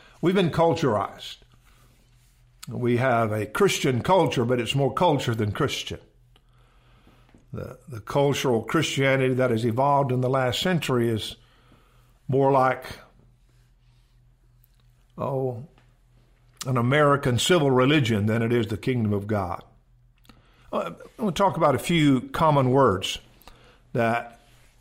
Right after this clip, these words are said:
that's used that might give you a, some clue as to the difference in the way the culture defines things and the way the kingdom does.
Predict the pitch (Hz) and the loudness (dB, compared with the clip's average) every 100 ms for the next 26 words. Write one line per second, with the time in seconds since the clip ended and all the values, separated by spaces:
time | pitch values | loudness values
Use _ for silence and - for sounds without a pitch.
0 | _ _ _ - 117 - 202 156 120 175 | _ _ _ -6 -4 0 2 4 2 0
1 | - - _ _ _ _ _ 120 135 147 | -4 -10 _ _ _ _ _ -4 0 0
2 | 139 160 143 139 127 - - _ - - | 2 2 4 2 2 -2 -18 _ -20 -20
3 | - - 151 - - 180 160 139 143 - | -10 -4 -4 -2 2 4 4 0 -2 -2
4 | 135 123 175 151 143 135 135 139 143 143 | -2 2 0 0 -2 -2 0 2 2 0
5 | 113 - 175 175 123 135 123 123 123 123 | -2 0 2 2 0 0 0 0 -4 -2
6 | 139 127 117 107 123 123 131 135 123 127 | 0 0 -2 -4 -4 -2 -2 -2 0 0
7 | 117 160 151 123 113 98 | -2 -2 0 0 -2 -4